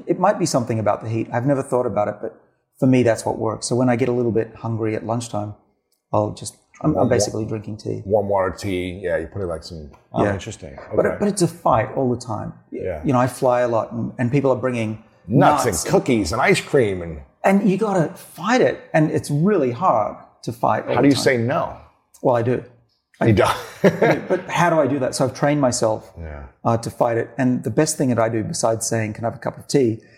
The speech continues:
Speaker 1: is, "What do I wanna look like next week? What do I wanna
Speaker 2: Mm.
Speaker 1: look, look like a year from now?
Speaker 2: Mm.
Speaker 1: What do I wanna look like when I'm eighty?"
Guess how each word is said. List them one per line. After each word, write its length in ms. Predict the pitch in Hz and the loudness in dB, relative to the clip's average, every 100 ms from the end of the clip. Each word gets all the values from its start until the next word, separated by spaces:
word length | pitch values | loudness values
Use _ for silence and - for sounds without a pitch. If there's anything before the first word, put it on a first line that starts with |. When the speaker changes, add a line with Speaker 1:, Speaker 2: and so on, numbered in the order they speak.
| _ _ | _ _
Speaker 1:
is, 480 | 139 127 110 - - _ _ _ _ | 2 4 2 -2 -8 _ _ _ _
"What 160 | 127 143 | 0 2
do 120 | 160 | 4
I 100 | 139 | 2
wanna 260 | 123 127 113 | 0 -2 -2
look 340 | 110 110 - | -2 -4 -4
like 400 | 110 104 - - _ _ _ _ _ _ _ - | -4 -4 -8 -14 _ _ _ _ _ _ _ -4
next 300 | 110 - - | -2 -4 -8
week? 260 | - - - | -10 -10 -6
What 100 | 92 | 0
do 60 | 131 | 0
I 20 | |
wanna 140 | 131 117 | 0 -2
Speaker 2:
Mm. 80 | 117 | -2
Speaker 1:
look, 100 | 117 - | -6 -8
look 200 | 123 117 | -10 -4
like 260 | 110 107 - | -4 -4 -6
a 40 | |
year 160 | 104 117 | -6 -6
from 140 | 117 - | -6 -8
now? 180 | - - _ _ 71 | -8 -12 _ _ -20
Speaker 2:
Mm. 300 | 69 67 - | -18 -18 -2
Speaker 1:
What 100 | 127 | 2
do 60 | 139 | 2
I 60 | 139 | 2
wanna 260 | 127 117 135 | 0 -2 -2
look 280 | 120 120 | -2 -2
like 160 | 117 - | -4 -4
when 100 | 107 | -6
I'm 100 | 104 | -8
eighty?" 360 | - 117 - - | -8 -8 -8 -12